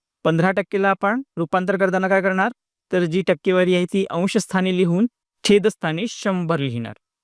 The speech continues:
तर इथे काय होईल? तर हे शंभर, हे शंभर निघून गेले, राहिले पंधरा. तर पंधरा काय आहे?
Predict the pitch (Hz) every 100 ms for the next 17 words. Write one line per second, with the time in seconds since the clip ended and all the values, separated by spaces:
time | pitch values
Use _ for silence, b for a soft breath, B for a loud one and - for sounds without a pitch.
0 | _ _ _ 156 151 151 151 165 - 170
1 | 220 - _ _ _ _ _ - 170 165
2 | 180 226 - _ _ _ 170 180 - 156
3 | 175 - 170 170 165 165 170 156 160 156
4 | 147 175 165 185 247 _ _ _ _ _
5 | _ _ - 156 139 139 156 156 - 196
6 | 170 131 113 _ _ _ _ 147 - 160
7 | 151 175 180 175 180